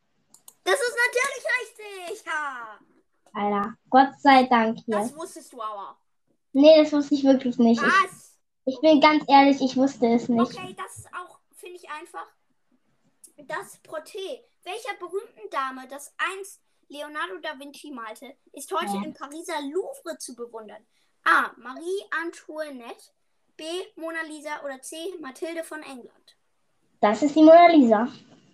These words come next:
Speaker 1: That's also right. Sehr gut. Du hast sechs von zehn richtig. Äh, ich wusste natürlich alle. <laughs> Äh,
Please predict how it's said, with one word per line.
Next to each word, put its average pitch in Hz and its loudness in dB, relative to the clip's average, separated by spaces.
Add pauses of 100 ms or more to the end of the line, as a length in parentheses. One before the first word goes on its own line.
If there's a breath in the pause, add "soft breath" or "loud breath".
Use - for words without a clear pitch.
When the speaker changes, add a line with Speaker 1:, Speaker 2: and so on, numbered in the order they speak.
(240)
Speaker 1:
That's 247 -12
also 370 0
right. 247 -8 (760)
Sehr 370 -12 (100)
gut. 359 -10
Du 294 -16
hast 339 -12 (100)
sechs 285 -14
von 349 -14
zehn 320 -16 (560)
richtig. 370 -12
Äh, 262 -8
ich - -12
wusste 359 -8
natürlich 349 -10
alle. 254 -6
<laughs> 370 -6
Äh, 294 0